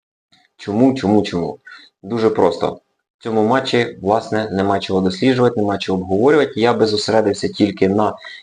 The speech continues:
індивідуальних якостях гравців. Точніше, не якостях, це неправильне слово, а все ж таки на індивідуальних виступах гравців.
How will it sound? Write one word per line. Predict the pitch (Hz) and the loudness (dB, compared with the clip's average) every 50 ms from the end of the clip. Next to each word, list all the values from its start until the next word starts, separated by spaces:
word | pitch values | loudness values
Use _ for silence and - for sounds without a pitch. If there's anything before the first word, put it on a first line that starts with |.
| _ - | _ -8
індивідуальних | 98 101 104 107 95 107 107 107 104 101 98 95 - - | -2 2 2 4 4 4 4 4 2 0 -2 -2 0 0
якостях | 98 92 - 101 - - - 90 87 | -2 -2 -2 -6 -6 -4 -2 -2 -2
гравців. | 92 95 92 95 - 151 180 185 - - - - - - - _ _ | -2 -4 -4 0 0 0 0 0 -2 -10 -12 -16 -18 -20 -20 _ _
Точніше, | - - - 117 - - 101 | -14 -6 -4 -4 -4 -2 0
не | 92 87 | 2 4
якостях, | 98 123 135 - - 85 - - 90 85 - - 87 78 - | 4 4 4 2 0 -2 -2 -4 -8 -10 -8 -8 -10 -8 -8
це | - - | -8 -8
неправильне | 82 85 - - 110 107 92 87 | -6 -4 -2 -2 0 0 -2 -4
слово, | - - 92 90 90 90 90 | -2 0 2 4 4 4 4
а | |
все | 87 - - - | 2 0 -2 -4
ж | - - | -4 -4
таки | - - - 92 | -4 -2 -2 0
на | 90 92 101 101 101 | 0 0 0 0 -2
індивідуальних | - - - 95 95 92 92 95 101 101 98 90 - | -2 0 0 2 2 2 4 4 4 4 2 0 2
виступах | 123 139 - - - - - - 90 92 | 2 2 2 0 -4 -8 -8 -8 -10 -8
гравців. | - - - - - - | -12 -14 -14 -12 -12 -12